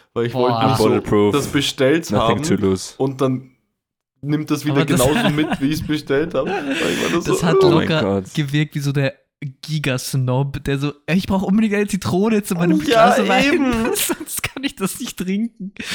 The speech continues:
Speaker 1: Oh, fucking hell.
Speaker 2: Aber
Speaker 1: Das war ein
Speaker 2: süß.
Speaker 1: bisschen
Speaker 2: Dann hast du kein Trinkgeld gegeben, weil der halt, hat die falsche Bestellung gebracht.
Speaker 1: Doch, actually
Speaker 3: Ja.
Speaker 1: schon.
Speaker 2: Nein, ich schneid das raus.
Speaker 1: Aber nicht viel. <laughs> Einfach,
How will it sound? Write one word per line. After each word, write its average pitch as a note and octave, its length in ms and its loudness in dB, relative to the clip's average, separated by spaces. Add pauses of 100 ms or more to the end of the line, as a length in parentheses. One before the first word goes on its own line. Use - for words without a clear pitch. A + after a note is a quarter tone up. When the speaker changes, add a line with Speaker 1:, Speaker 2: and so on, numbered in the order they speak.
(240)
Speaker 1:
Oh, E3 260 -2 (140)
fucking A#2+ 280 -6
hell. A#2 260 -4 (680)
Speaker 2:
Aber C#3 200 -6
Speaker 1:
Das C#3+ 100 -8
war C#3 60 0
ein D3 180 0
Speaker 2:
süß. B2+ 80 -12
Speaker 1:
bisschen A2 600 -6 (280)
Speaker 2:
Dann D3+ 100 -4
hast E3 160 -4
du D#3 40 -8
kein E3 140 -2
Trinkgeld D#3 280 -2
gegeben, A#2+ 260 -6
weil A2+ 80 -2
der A#2 100 -2
halt, B2 140 -4
hat B2 140 -8
die - 60 -14
falsche A2+ 280 -8
Bestellung A2 300 -8
gebracht. A2 400 -8 (360)
Speaker 1:
Doch, F2+ 200 -6
actually F#2+ 340 -8
Speaker 3:
Ja. G#2 100 -10
Speaker 1:
schon. - 220 -16 (880)
Speaker 2:
Nein, A2 180 -4 (140)
ich - 160 -8
schneid A2 140 -8
das A2 160 -10
raus. A2+ 320 -8 (240)
Speaker 1:
Aber G#2 220 -4
nicht G2 220 -10
viel. - 380 -6 (300)
<laughs> E5 960 -4
Einfach, - 220 -4